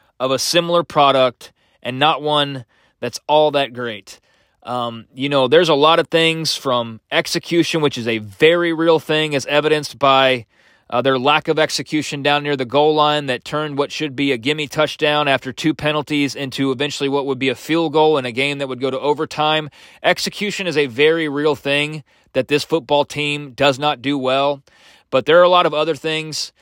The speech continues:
that this team does not do well that they once again did not do well today. The slow starts are inexcusable. A one and six record at home is inexcusable.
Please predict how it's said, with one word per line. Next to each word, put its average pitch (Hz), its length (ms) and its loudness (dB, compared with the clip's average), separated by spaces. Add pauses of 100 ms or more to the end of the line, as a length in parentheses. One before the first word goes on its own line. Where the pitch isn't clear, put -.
(320)
that 131 140 -2
this 143 140 -6
team 160 240 -4
does 143 140 -4
not 147 200 -2
do 147 140 -6
well 143 300 2
that 127 160 -8
they 131 120 0
once 151 300 -2
again 147 560 -4
did 135 140 -6
not 135 220 0
do 135 140 0
well 131 180 2
today. 117 320 -2
The 120 100 -6
slow 175 300 2
starts 156 440 2
are 120 200 -2
inexcusable. 143 1500 -6 (880)
A 131 100 4
one 151 240 4
and 208 120 0
six - 280 0
record 165 380 0
at 139 120 0
home 165 460 0 (280)
is 127 220 -2 (140)
inexcusable. 147 1500 -2